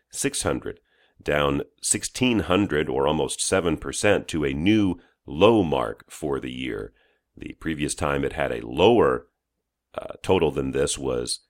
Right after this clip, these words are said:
at the end of last year. The gap between Netrunner and Pathfinder narrows all the way down to just under six hundred views. So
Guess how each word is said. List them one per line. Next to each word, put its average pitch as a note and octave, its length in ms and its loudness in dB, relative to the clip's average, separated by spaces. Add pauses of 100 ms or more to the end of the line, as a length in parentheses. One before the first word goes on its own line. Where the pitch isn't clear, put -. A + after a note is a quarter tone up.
at - 120 -10
the D2+ 120 -4
end D2+ 300 2
of B1 180 -8
last D#2+ 400 -2
year. G#1 280 -10 (640)
The D2+ 100 -8
gap F#2 380 4
between D#2+ 500 0 (260)
Netrunner D#2+ 560 2
and B1 120 -6
Pathfinder D#2 680 0
narrows E2 640 4
all F#2+ 260 4
the F#2 80 0
way F2 200 2
down E2+ 320 2
to D#2 80 -8
just E2 320 -4
under D2+ 300 -2
six - 400 -4
hundred E2 420 -4
views. A#1+ 540 -10 (340)
So A1 420 -10